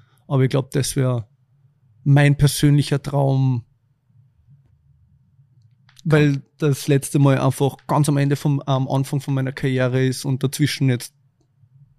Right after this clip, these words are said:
das nie passiert ist mehr.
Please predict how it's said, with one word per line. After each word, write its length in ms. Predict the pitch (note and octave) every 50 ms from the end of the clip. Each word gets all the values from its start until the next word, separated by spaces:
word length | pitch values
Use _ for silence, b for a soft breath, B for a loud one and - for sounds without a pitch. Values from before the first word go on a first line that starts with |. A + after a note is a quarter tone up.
| _
das 540 | - D3+ C#3 - - - - - - - - -
nie 600 | D3 D3 D3+ D#3 D#3+ D#3 D3+ D3 C#3+ C#3+ C3 C3+ - _
passiert 360 | - D3+ C#3 - - D#3 C#3+ D3+
ist 120 | C#3+ -
mehr. 260 | D3+ C#3 C#3 C#3 C#3